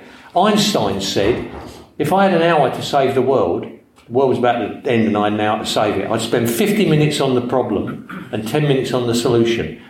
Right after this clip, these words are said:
Because if I got the problem right, the solution would be easy. But if I didn't get the problem right, there would be no solution." The, the, the, by breaking down the solution, the problem, you will come to a different solution that gets upstream of where you were.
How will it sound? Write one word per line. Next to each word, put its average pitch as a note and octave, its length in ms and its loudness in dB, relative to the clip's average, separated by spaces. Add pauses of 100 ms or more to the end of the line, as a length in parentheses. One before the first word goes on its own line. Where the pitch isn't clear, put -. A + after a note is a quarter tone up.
(120)
Because C3 200 2
if C#3 120 4
I D3 100 2
got G3+ 160 0
the - 100 -4
problem G3+ 400 2
right, G2 200 0
the A#2 80 -6
solution C#3 400 0
would A#2 100 -2
be B2+ 60 4
easy. C3 360 4
But - 100 -4
if - 100 -4
I A#2+ 60 2
didn't D#3+ 240 2
get D3+ 140 2
the - 100 -4
problem B2+ 360 2
right, G2+ 200 0
there A2 100 2
would A#2 200 2
be F#2+ 120 0
no E2+ 140 -2
solution." - 680 -4 (680)
The, A#2 360 0 (280)
the, B2 60 -4
the, C3+ 680 -2 (840)
by F3 200 2
breaking G3 500 2
down E3 420 2
the C#3+ 100 0
solution, D3+ 580 2
the C3+ 160 -4
problem, A#2 720 -2
you C#3 180 2
will C#3 160 2
come F#3+ 340 0
to B2 140 2
a A2 40 2
different A2+ 380 0
solution A#2+ 840 -2 (680)
that C#3+ 260 2
gets D#3+ 260 -2
upstream F#3+ 800 2
of A2 60 -4
where G2 180 0
you F#2+ 240 -4
were. E2+ 260 -6